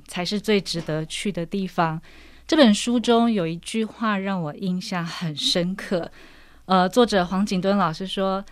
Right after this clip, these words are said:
“一个人的世界有多宽广，一个呢？”就是看他可以往外走得多远，另外一个就是看他可以往内走得多深。所以呢，透过旅行或是出走，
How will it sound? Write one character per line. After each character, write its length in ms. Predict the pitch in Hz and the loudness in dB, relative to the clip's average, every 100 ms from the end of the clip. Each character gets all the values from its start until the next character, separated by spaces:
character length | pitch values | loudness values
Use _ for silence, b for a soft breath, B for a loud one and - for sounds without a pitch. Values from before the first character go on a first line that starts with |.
| b b b | b b b
“一 100 | 196 | 2
个 100 | 208 | 4
人 160 | 202 | 4
的 100 | 208 | 4
世 240 | 208 247 208 | 0 0 -2
界 280 | - 226 | 0 2
有 120 | 190 160 | 2 -2
多 320 | - 180 196 | -4 -4 -4
宽 360 | - 208 196 202 | -4 -4 -2 -2
广， 240 | 175 147 - b b b - - - - - | -2 -4 -8 b b b -20 -20 -20 -20 -10
一 120 | - 220 | 0 6
个 140 | 226 | 6
呢？” 240 | 208 202 - B B B | 6 4 -2 B B B
就 100 | 214 | -4
是 140 | 208 | -2
看 260 | 208 226 214 | -2 0 0
他 260 | 208 202 208 | 0 -2 -2
可 140 | 175 | -4
以 80 | 165 | -4
往 320 | 180 160 135 | -4 -4 -2
外 300 | 185 196 - - - | 2 2 0 -10 -8
走 160 | - 165 | -2 0
得 120 | 160 | 0
多 260 | 165 160 | -2 -2
远， 300 | 175 180 151 - - b b b b - | 0 0 -2 -6 -20 b b b b 4
另 140 | 269 | 6
外 160 | 262 240 | 8 6
一 60 | |
个 140 | 208 202 | 4 0
就 100 | 208 | 0
是 100 | 208 | -6
看 280 | - 226 | -2 -2
他 360 | 202 214 214 220 - | -2 -2 -2 -2 -6
可 80 | 165 | -6
以 60 | |
往 320 | 175 170 147 160 | -4 -4 -4 0
内 300 | 202 196 160 | 2 2 0
走 180 | - | -6
得 140 | - 165 | -6 -8
多 320 | - 151 156 | -8 -8 -8
深。 540 | - - 185 170 175 202 b b b b b b | -6 -4 -2 -4 -6 -10 b b b b b b
所 140 | - 269 | -2 2
以 100 | 339 | 4
呢， 260 | 285 277 285 B B | 6 6 2 B B
透 120 | 320 | 0
过 140 | 311 | 4
旅 240 | 285 196 165 | 4 4 2
行 320 | - 185 202 | -2 0 2
或 120 | 240 | 2
是 140 | 247 240 | 2 0
出 320 | - - 220 | -4 -4 -4
走， 280 | 214 170 | 0 0